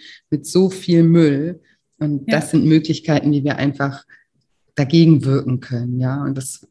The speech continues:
Speaker 1: ähm, ja, ich, ich kann da immer nur, kann da immer nur sagen, dass das, dass man das wirklich ernst nehmen sollte und wirklich mit so, in Anführungsstrichen, Kleinigkeiten, dass man da ganz, ganz viel auch an Lebensqualität einfach gewinnt,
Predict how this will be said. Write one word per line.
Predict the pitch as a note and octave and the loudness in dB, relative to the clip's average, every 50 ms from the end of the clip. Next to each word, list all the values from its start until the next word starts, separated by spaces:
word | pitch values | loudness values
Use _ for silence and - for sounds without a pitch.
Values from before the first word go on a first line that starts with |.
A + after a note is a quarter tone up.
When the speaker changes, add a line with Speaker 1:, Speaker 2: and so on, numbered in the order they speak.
| - | -8
Speaker 1:
ähm, | - C3 B2+ C3 C3+ C#3 | -4 -2 -2 -2 -2 -2
ja, | D3 C3+ B2 - - | -4 -4 -6 -6 -8
ich, | - - - _ - | -14 -20 -20 _ -20
ich | - - - | -20 -20 -16
kann | - - C#3 | -8 -4 -4
da | C#3 C3+ | -4 -2
immer | - D3 C#3+ C#3 | -2 -2 0 0
nur, | C#3+ C#3 C#3 C#3 C#3 C#3 C#3 C3+ C3+ C3+ _ _ _ _ _ _ _ _ _ _ _ _ _ _ _ _ _ _ _ _ _ - | 0 0 0 -2 -2 -4 -4 -6 -8 -12 _ _ _ _ _ _ _ _ _ _ _ _ _ _ _ _ _ _ _ _ _ -6
kann | - D3+ D3 | 0 0 2
da | D3 | 2
immer | C#3+ D3+ D3+ | 4 2 2
nur | C#3+ D3 C#3 | 2 2 0
sagen, | C3+ C#3+ C#3 C#3+ C#3+ D3 | 0 0 0 0 -2 -2
dass | - C#3 - | -4 -8 -12
das, | - - - C#3 - | -12 -12 -12 -16 -16
dass | - - C#3+ - - | -12 -12 -12 -8 -6
man | C#3+ | -6
das | D3 C#3+ - - | -6 -6 -6 -6
wirklich | D3+ D3+ D3 C#3+ D3+ C#3+ C#3 - - _ | -4 -4 -4 -4 -4 -6 -8 -8 -12 _
ernst | - - C#3+ D3+ D3 - - - | -6 -4 -2 -2 -4 -4 -6 -4
nehmen | C#3 C3+ B2 D3+ C#3 | -2 0 0 0 0
sollte | C3 D3 C#3+ D3 D3+ D3+ D3 D3 C#3 | 0 0 0 0 0 -2 -2 -6 -6
und | C3+ C3+ C#3 C#3 | -4 -4 -6 -6
wirklich | D3 C#3+ - C#3+ C#3+ | -6 -8 -10 -8 -6
mit | D3+ C#3+ C3+ | -6 -6 -6
so, | - - C#3+ C#3 C3+ C3+ C#3 - - _ _ _ - | -4 -4 -2 -2 -2 -4 -6 -16 -20 _ _ _ -8
in | - | -4
Anführungsstrichen, | - E3+ E3+ - - E3 D#3 - - - - D3+ C#3 - D3+ | -2 -2 -2 0 -2 -2 -2 -2 -6 -8 -8 -8 -6 -6 -6
Kleinigkeiten, | B2+ - D3+ D3+ D#3 D#3 D3 - - - C#3+ C#3 C3+ C3 C#3 | -4 -2 -2 0 0 0 0 -4 -6 -6 -6 -6 -4 -6 -8
dass | C#3 C3 - | -8 -8 -6
man | C#3+ C#3+ C#3+ | -6 -6 -6
da | C#3 | -6
ganz, | C#3 - C#3 D3 D#3+ D#3 - | -6 -6 -4 -4 -4 -6 -6
ganz | - D3 D3+ C#3+ - | -6 -6 -6 -6 -6
viel | - - D3+ D3 D3+ | -6 -4 -4 -4 -4
auch | - C#3+ - - | -8 -10 -8 -4
an | C#3 C#3+ | -2 0
Lebensqualität | C#3+ E3+ F3+ E3 C#3+ - - C3+ C3 C3 C3 C3 - C#3 B2+ - - | 0 2 2 0 -2 -4 -8 -8 -6 -6 -6 -8 -8 -10 -10 -8 -8
einfach | C3 C#3 C3+ B2+ _ | -10 -10 -10 -12 _
gewinnt, | - C3+ C3 D3 D#3 D3+ D3 D3+ D3+ D3+ | -8 -6 -2 0 2 2 2 0 -2 -6